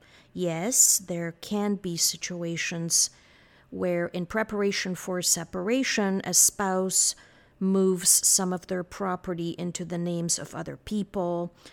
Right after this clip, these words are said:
or sends their money offshore, for example. And those would be underhanded ways of approaching the separation in an effort to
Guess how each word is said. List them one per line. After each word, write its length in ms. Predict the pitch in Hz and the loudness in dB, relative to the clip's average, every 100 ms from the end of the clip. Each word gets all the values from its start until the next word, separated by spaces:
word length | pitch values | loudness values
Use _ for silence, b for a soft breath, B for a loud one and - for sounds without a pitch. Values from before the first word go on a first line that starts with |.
| B B B - | B B B -4
or 340 | 180 175 175 | 0 2 0
sends 480 | - - 175 170 - | 2 2 2 0 0
their 180 | 185 170 | 0 -2
money 400 | 170 170 165 165 | -2 -4 -4 -6
offshore, 600 | 160 160 - - 175 175 | -8 -8 -6 -6 -4 -6
for 240 | 165 143 147 | -8 -10 -8
example. 640 | 151 160 143 143 - - _ _ b b b b b b _ _ _ _ _ _ | -6 -6 -8 -12 -18 -20 _ _ b b b b b b _ _ _ _ _ _
And 360 | - 190 185 180 - | -2 0 0 -2 -8
those 500 | 185 214 240 220 - - | 0 2 4 6 4 4
would 300 | 190 233 185 | 4 4 4
be 180 | 190 180 | -4 -4
underhanded 800 | 185 190 185 185 185 180 170 170 | -4 -2 -4 -4 -4 -2 -4 -4
ways 440 | 175 175 175 165 - | -2 0 2 2 2
of 220 | 170 170 | -2 -10
approaching 540 | 165 - 160 - 165 | -10 -8 -8 -6 -8
the 80 | 160 | 0
separation 880 | 160 160 180 165 175 - 185 233 277 | 0 0 -4 -6 -4 -4 -2 -2 -2
in 200 | 185 175 | -2 -2
an 220 | 170 - | -2 -4
effort 540 | 190 - 202 185 170 | -6 -6 -4 -4 -4
to 540 | - 185 175 175 170 | -4 -2 0 0 -2